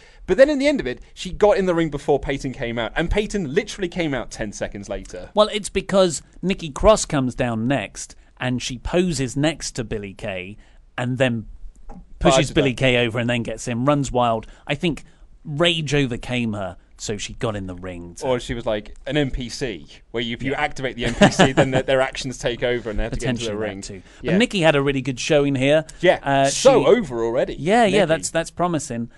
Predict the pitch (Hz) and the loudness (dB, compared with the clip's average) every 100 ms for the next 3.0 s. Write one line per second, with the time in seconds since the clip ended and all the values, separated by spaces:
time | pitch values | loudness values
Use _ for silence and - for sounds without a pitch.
0 | _ - 135 147 135 117 117 - 101 - | _ -6 4 6 6 2 -4 -8 -8 -6
1 | 135 117 110 104 98 - 98 98 104 101 | -8 -6 -8 -8 -10 -12 -14 -10 -10 -10
2 | 113 117 113 - 135 127 - - - 120 | -8 -6 -6 -4 -2 -2 -6 -12 -10 -12